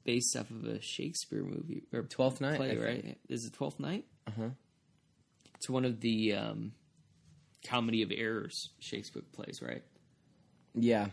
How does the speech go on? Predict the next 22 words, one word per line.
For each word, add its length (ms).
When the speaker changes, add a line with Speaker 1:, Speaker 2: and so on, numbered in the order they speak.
Speaker 2:
where, 180
like, 380
the 100
girl 420
dresses 380
up 220
as 180
her 100
brother. 500
Speaker 1:
Mm. 300
Speaker 2:
Some, 680
I 80
don't 80
know. 60
You 140
were 100
in 160
Twelfth 280
Night 240
in 80
high 160
school. 320